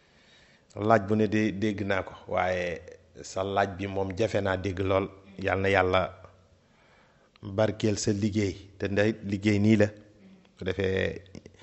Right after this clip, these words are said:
ñi ngay liggéeyandool moom nañ la bàyyi xel ndax royuwaay nga, Masha Allah, fu baax nga bokk, fu tedd nga jóge.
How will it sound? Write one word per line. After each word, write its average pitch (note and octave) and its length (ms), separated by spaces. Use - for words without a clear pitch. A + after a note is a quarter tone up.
ñi G#2+ 160
ngay G#2+ 140
liggéeyandool G#2+ 540
moom G2+ 140
nañ G#2 180
la G2+ 100
bàyyi G2+ 280
xel F#2 240
ndax F#2 220
royuwaay F#2+ 480
nga, F2+ 120
Masha F#2 320
Allah, F#2 280
fu F#2+ 420
baax F#2+ 420
nga G2 140
bokk, F#2+ 360
fu - 160
tedd F#2 280
nga F#2+ 120
jóge. G2 300